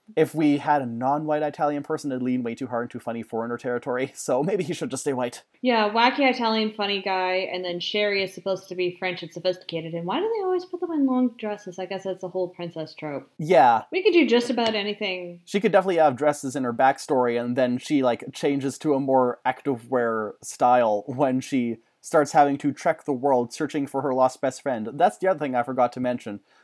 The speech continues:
Speaker 1: It's Big Bad Zophis, who's mind-controlling his human partner, Coco. Coco is Sherry's best friend.
Speaker 2: Ah.
Speaker 1: And Zophis used Sherry to destroy,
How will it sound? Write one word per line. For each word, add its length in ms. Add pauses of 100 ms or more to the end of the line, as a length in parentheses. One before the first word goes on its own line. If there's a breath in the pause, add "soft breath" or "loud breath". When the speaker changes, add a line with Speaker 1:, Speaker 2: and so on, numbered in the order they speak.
Speaker 1:
It's 100
Big 240
Bad 180
Zophis, 600
who's 160
mind-controlling 840
his 240
human 260
partner, 280
Coco. 500 (600 soft breath)
Coco 420
is 240
Sherry's 320
best 200
friend. 460
Speaker 2:
Ah. 640 (200)
Speaker 1:
And 180
Zophis 460
used 240
Sherry 440
to 200
destroy, 680